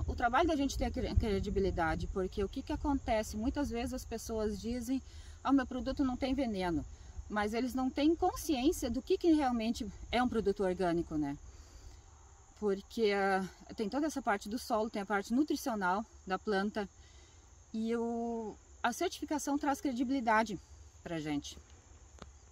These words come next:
E a certificação, a, a pública que nós fizemos da O C S,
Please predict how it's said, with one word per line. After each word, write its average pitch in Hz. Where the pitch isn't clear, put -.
E -
a -
certificação, 240
a, 170
a 151
pública 330
que 233
nós 202
fizemos 202
da 180
O 170
C -
S, 185